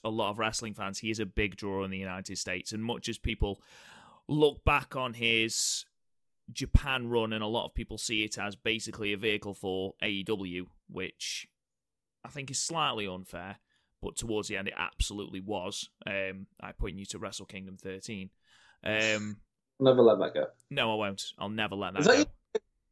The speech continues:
Speaker 2: the year that Cody juiced one just 'cause of what it represents?
Speaker 1: Um, it hasn't ruined my year. It's, it's, it was the worst match on the card, which didn't help. And I know
Speaker 2: It's
Speaker 1: Cody
Speaker 2: probably
Speaker 1: was working with an injury, but that's beside the point.
Speaker 2: That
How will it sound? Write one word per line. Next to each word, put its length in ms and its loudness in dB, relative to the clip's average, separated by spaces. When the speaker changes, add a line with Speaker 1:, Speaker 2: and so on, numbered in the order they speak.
Speaker 2:
the 60 6
year 260 12
that 220 2
Cody 540 4
juiced 280 -4
one 180 -2
just 160 -6
'cause 120 0
of 80 -4
what 200 4
it 40 0
represents? 640 0
Speaker 1:
Um, 500 4
it 120 -2
hasn't 240 -2
ruined 200 4
my 100 2
year. 440 6
It's, 680 2
it's, 640 0
it 80 -2
was 140 -6
the 80 2
worst 340 4
match 220 -4
on 80 -4
the 60 -6
card, 440 0
which 240 -4
didn't 160 -4
help. 400 -4
And 120 -2
I 40 0
know 100 2
Speaker 2:
It's 80 2
Speaker 1:
Cody 120 0
Speaker 2:
probably 160 8
Speaker 1:
was 140 -4
working 220 4
with 100 0
an 80 2
injury, 260 -2
but 120 -4
that's 120 -6
beside 300 -6
the 100 4
point. 160 0
Speaker 2:
That 140 8